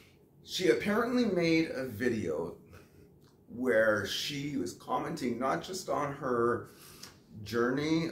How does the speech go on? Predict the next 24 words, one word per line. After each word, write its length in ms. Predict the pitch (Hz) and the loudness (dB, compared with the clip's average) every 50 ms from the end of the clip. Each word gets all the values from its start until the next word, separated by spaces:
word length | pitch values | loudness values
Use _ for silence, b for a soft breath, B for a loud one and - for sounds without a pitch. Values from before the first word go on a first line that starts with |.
| - - | -6 -6
of, 400 | 107 104 101 101 101 101 - - - | -4 -2 -2 -2 -2 -4 -4 -6 -8
um, 260 | 92 98 87 90 92 | -8 -6 -6 -8 -8
being 360 | 87 127 127 127 127 123 117 | -6 -4 -2 0 0 0 0
a 60 | 117 117 | -2 -4
celebrity. 880 | - - 120 92 98 104 104 107 113 131 131 127 131 135 151 - - - | -6 -6 -8 -6 -2 -2 -2 0 0 -2 -2 -2 -2 -2 -4 -6 -6 -8
I, 100 | - - | -8 -8
I, 320 | - - 117 143 147 127 | -8 -6 -6 -2 0 0
I'm 140 | 135 143 - | 0 0 0
guessing, 320 | 139 131 - - - 78 | 0 0 0 -2 -4 -4
I 80 | 87 107 | -4 -4
ha-, 220 | - 101 78 - - - - | -2 -4 -4 -6 -8 -12 -12
I 40 | - | -8
don't 200 | - 117 104 - 90 | -6 -6 -6 -6 -8
know 120 | 90 85 | -10 -10
anything 340 | 92 95 104 107 101 90 82 | -8 -8 -6 -6 -6 -6 -6
about 180 | 82 82 - | -8 -8 -10
the 60 | 80 80 | -12 -12
song. 300 | - 95 87 82 80 80 | -10 -8 -8 -8 -8 -10
I've 100 | 80 - | -12 -12
heard 220 | - - - - | -10 -10 -8 -8
some 160 | - - - - | -8 -8 -8 -8
of 80 | - | -8
the 60 | 95 | -8
lyrics, 800 | 85 82 85 85 76 71 71 80 - - - - - - - | -8 -8 -8 -8 -8 -8 -10 -12 -14 -16 -18 -20 -20 -20 -20